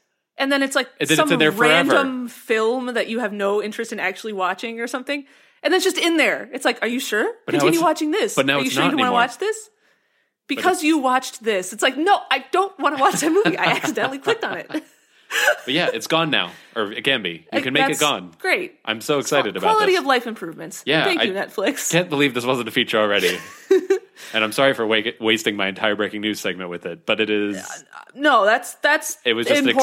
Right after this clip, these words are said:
Speaker 2: exciting
Speaker 1: That's
Speaker 2: news
Speaker 1: a
Speaker 2: for
Speaker 1: very
Speaker 2: me.
Speaker 1: important
Speaker 2: Yeah.
Speaker 1: news
Speaker 2: It's an,
Speaker 1: update.
Speaker 2: it's a P S A from K K N.
Speaker 1: <laughs> All right. Well, I am <laughs> reporting something from, from U P I, but this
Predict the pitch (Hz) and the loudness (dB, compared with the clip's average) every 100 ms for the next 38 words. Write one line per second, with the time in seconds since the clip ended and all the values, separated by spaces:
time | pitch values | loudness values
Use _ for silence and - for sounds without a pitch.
0 | 214 127 247 240 302 240 247 240 208 240 | 4 4 2 2 0 2 2 4 0 -2
1 | 196 185 175 220 196 170 220 208 175 180 | -4 -4 -2 0 0 -2 -4 -2 -2 -6
2 | - 208 202 165 123 - 123 117 95 - | -2 0 2 0 -2 -6 -2 0 -2 2
3 | 139 110 113 95 87 85 _ _ _ _ | 2 4 2 2 0 -4 _ _ _ _
4 | _ _ - 92 85 98 95 92 87 85 | _ _ -16 -14 -4 -4 -2 -4 -4 -8
5 | 85 _ _ _ - - - - 302 - | -14 _ _ _ -20 -16 -14 -12 -8 0
6 | 269 247 - - - _ _ _ _ _ | 0 0 -16 -18 -20 _ _ _ _ _
7 | _ _ _ _ _ _ _ _ - 202 | _ _ _ _ _ _ _ _ 2 4
8 | 165 - 208 196 220 240 240 233 226 196 | 4 4 4 4 4 2 0 -4 -4 -6
9 | - - 254 - 294 240 - 269 262 233 | -12 -8 -2 2 2 2 0 0 2 -2
10 | 208 196 190 185 _ - - - 269 247 | -2 -2 -4 -6 _ -20 -12 -2 2 2
11 | - 190 175 175 175 190 - | 2 4 4 4 0 -6 -8